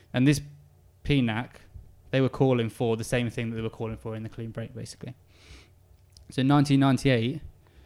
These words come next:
they wrote a letter to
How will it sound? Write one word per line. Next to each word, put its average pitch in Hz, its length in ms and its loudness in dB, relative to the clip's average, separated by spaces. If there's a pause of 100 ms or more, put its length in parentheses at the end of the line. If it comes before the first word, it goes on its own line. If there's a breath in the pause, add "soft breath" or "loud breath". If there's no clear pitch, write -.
(280 soft breath)
they 127 220 4
wrote 131 380 6 (440)
a 120 80 0
letter 117 440 -4 (300)
to 113 440 0